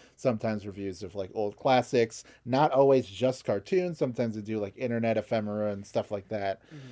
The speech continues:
Speaker 1: But either way, it's all from the, it's all from the chest, baby. Uh, and it's all, like, very kind of, like, I don't know. It, it's amorphous in a way.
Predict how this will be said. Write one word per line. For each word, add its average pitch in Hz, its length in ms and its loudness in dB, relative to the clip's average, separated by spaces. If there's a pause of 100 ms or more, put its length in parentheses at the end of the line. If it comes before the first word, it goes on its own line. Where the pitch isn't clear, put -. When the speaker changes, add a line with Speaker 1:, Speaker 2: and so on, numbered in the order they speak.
(160)
Speaker 1:
But 143 120 10
either 160 200 12
way, 139 180 10
it's 120 140 2
all 143 480 12
from 165 380 6
the, 139 300 8 (200)
it's - 120 4
all 185 120 12
from 165 180 2
the 131 80 2
chest, - 420 4
baby. 104 480 0 (500)
Uh, 90 420 0 (360)
and 120 100 2
it's 117 140 -2
all, 156 240 10
like, 131 180 6
very 147 340 8
kind 135 300 2
of, 113 120 2
like, 110 500 0 (1300)
I 131 100 6
don't 135 140 6
know. 101 200 4
It, 113 300 0
it's 123 320 -4 (240)
amorphous 131 880 4 (280)
in 123 140 0
a 120 80 4
way. 117 440 4